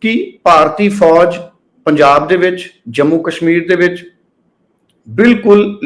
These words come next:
line of control ਹੈ, ਜਾਂ ਜਿਹੜਾ ਸਾਡਾ ਇੰਟਰਨੈਸ਼ਨਲ ਬਾਰਡਰ ਹੈ ਉਹਦੇ ਉੱਪਰ ਵੀ ਪੂਰੀ ਤਰ੍ਹਾਂ ਨਾਲ ਐਕਟਿਵ ਹੈ। ਔਰ ਸਰਹੱਦ ਪਾਰ ਤੋਂ ਹਰ, ਅਹ, ਹਮਲਾ, ਭਾਵੇਂ ਉਹ ਸ਼ੈਲਿੰਗ ਹੀ ਹੋ ਰਹੀ ਹੈ,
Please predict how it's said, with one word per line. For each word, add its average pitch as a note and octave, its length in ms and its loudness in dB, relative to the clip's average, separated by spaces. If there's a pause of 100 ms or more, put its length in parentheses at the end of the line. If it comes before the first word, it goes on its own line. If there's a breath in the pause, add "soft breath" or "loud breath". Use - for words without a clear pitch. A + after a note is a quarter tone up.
line E3+ 260 2
of F3 60 -2
control E3 540 0
ਹੈ, G3 340 2 (260 loud breath)
ਜਾਂ E3 180 2
ਜਿਹੜਾ E3 580 0
ਸਾਡਾ D#3+ 240 0
ਇੰਟਰਨੈਸ਼ਨਲ D#3 520 -2
ਬਾਰਡਰ D3 380 0
ਹੈ - 220 -6 (460 soft breath)
ਉਹਦੇ B3 200 2
ਉੱਪਰ A3 300 2
ਵੀ G#3 100 2
ਪੂਰੀ F3+ 320 -2
ਤਰ੍ਹਾਂ D#3+ 240 2
ਨਾਲ D#3 180 2
ਐਕਟਿਵ - 320 -4
ਹੈ। - 160 -12 (320)
ਔਰ E3+ 120 2
ਸਰਹੱਦ D#3+ 600 -2
ਪਾਰ D#3+ 240 4
ਤੋਂ E3+ 260 -4
ਹਰ, G#3 380 2
ਅਹ, - 920 -6
ਹਮਲਾ, E3 460 2
ਭਾਵੇਂ D#3 220 2
ਉਹ D#3 60 2
ਸ਼ੈਲਿੰਗ E3 400 2
ਹੀ G3+ 80 2
ਹੋ F3 120 2
ਰਹੀ E3 160 0
ਹੈ, F3 280 -4